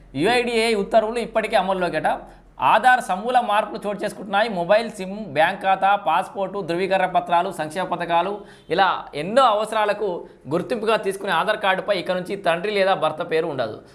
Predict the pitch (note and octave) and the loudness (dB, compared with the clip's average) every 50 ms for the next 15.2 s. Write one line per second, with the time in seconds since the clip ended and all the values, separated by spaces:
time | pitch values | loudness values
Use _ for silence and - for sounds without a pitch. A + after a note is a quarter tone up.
0 | _ _ - B2 C3+ F3 F#3+ A3 G#3+ G#3 G3 G3+ G#3 G3+ - F3 F#3 F#3 F#3 G3+ | _ _ 2 4 4 4 4 2 2 2 0 -2 -4 -4 -2 -2 -2 -2 -2 -2
1 | G3 F#3+ F#3 F#3 F3+ F3+ F3 E3 D#3+ D#3 D#3+ E3+ F3 F3+ F3 D#3 C#3 D3+ D3+ D#3+ | -2 -2 -2 -2 -2 -2 -2 -2 0 0 2 2 2 2 0 0 -2 -2 -2 -2
2 | E3+ D#3 F3 F3 F#3+ F#3+ D#3 D3+ E3 F#3 F3+ F#3 E3+ F3+ E3 D3+ - - - - | -2 0 0 0 0 0 0 0 0 0 0 0 -4 -8 -8 -8 -10 -12 -16 -20
3 | _ - C3 D3 E3 G3 F#3+ F#3+ G3 F#3+ F#3+ F3+ D#3+ E3 E3+ G3+ G3 F#3+ F3+ F#3 | _ -6 -2 2 2 2 2 2 0 0 0 0 -2 -2 -2 0 2 2 2 2
4 | F3 C#3+ D#3 D#3+ D#3+ - G3 G3 G3 F3+ F3+ E3+ E3 E3 F3 E3+ D#3+ D#3 D#3 B2+ | 2 2 2 0 0 0 -2 -2 -2 -2 -2 0 0 0 -2 -2 -2 -2 -2 -2
5 | A2 - - - - _ _ _ _ - F3 F3+ F3 E3 D3+ C#3+ C3+ - - - | -4 -8 -12 -16 -20 _ _ _ _ 0 2 2 4 4 2 2 0 -2 -4 -10
6 | - - - _ _ _ _ _ _ _ _ _ _ _ _ _ _ _ _ _ | -14 -20 -20 _ _ _ _ _ _ _ _ _ _ _ _ _ _ _ _ _
7 | - - - E3 E3 G#3 A3+ A#3 A#3+ A3+ A#3 - F#3 G3+ A3 A#3+ A#3+ A3+ G3 E3+ | -6 -2 2 2 4 4 4 2 2 -2 -2 -2 0 2 2 2 2 0 -2 -4
8 | F#3 G3 G3 F#3 F3+ F#3 F3+ F3+ G3 G3 G3+ A#3 G#3+ F3 - - G#3+ G3+ F#3 D#3 | -4 -2 -2 0 0 0 0 0 0 0 0 0 -2 -4 -4 -4 -2 -2 -2 -4
9 | C#3+ - E3+ G3+ A#3 A#3 A#3 A3+ A3+ A3+ A3 G3+ G3 F#3 F#3+ F#3 A3 G#3+ D#3+ C3+ | -6 -2 0 0 0 2 2 2 2 2 2 0 -2 -2 -4 -4 -6 -6 -2 0
10 | C#3+ D3+ F3 G3+ G3 G#3 F#3 E3+ E3 - F#3+ - A3+ F#3+ E3 E3+ E3 - F#3 F3 | 0 2 2 0 0 -2 -4 -4 -6 -10 -6 -4 -4 -2 -2 -4 -6 -8 -10 -12
11 | F3 E3 - E3 D#3 D#3+ F3 E3+ F3 D#3+ D#3+ D#3+ D3+ - - F3+ E3 C#3 B2+ - | -10 -4 -2 0 0 0 0 -2 -2 -2 -2 -4 -8 -6 -2 0 0 0 -2 -4
12 | - - - _ - C3+ D#3+ F3+ G#3 G#3 G#3+ G#3 G#3 G3+ F#3+ F#3 F#3 F#3+ F#3+ F#3+ | -8 -16 -20 _ -10 -4 0 2 2 2 2 0 0 0 0 0 2 2 0 0
13 | E3 D#3+ D#3 D#3+ E3+ E3 D3 D3+ C#3 - - C3+ A#2 A#2 B2+ B2+ F3 E3+ F3+ F3 | -2 -2 -2 0 -2 -2 -2 -6 -10 -10 -10 -8 -8 -8 -4 -2 -2 -2 -2 -4
14 | - - D3+ D3+ D3+ - A3 G3 F#3+ G3 F#3+ F#3+ F3 F3 E3+ E3+ E3+ D#3+ E3+ F3 | -6 -6 -6 -2 2 2 4 4 4 2 2 0 0 -2 -4 -4 -4 -2 -2 -2
15 | E3 C#3+ C#3 - | -2 -2 -4 -6